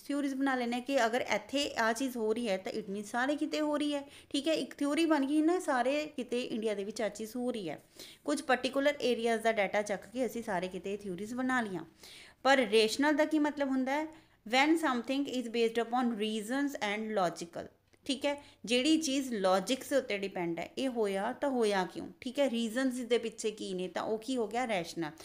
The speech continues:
ਜਦੋਂ ਅਸੀਂ ਲੌਜੀਕਲ ਤਰੀਕੇ ਨਾਲ ਸੋਚਣ ਲੱਗ ਜਾਂਦੇ ਹਾਂ, that is rational।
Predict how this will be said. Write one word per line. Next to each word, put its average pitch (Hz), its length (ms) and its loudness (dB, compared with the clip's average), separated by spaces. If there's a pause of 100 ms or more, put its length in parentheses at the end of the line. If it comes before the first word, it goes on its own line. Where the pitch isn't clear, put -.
(200)
ਜਦੋਂ 233 260 0
ਅਸੀਂ 262 280 -2 (280)
ਲੌਜੀਕਲ 226 440 4
ਤਰੀਕੇ 262 360 -2
ਨਾਲ 226 160 0
ਸੋਚਣ 208 360 -4
ਲੱਗ 185 140 -4
ਜਾਂਦੇ 185 200 -4
ਹਾਂ, 247 60 -2
that 202 300 -2
is 226 160 -6
rational। 190 420 0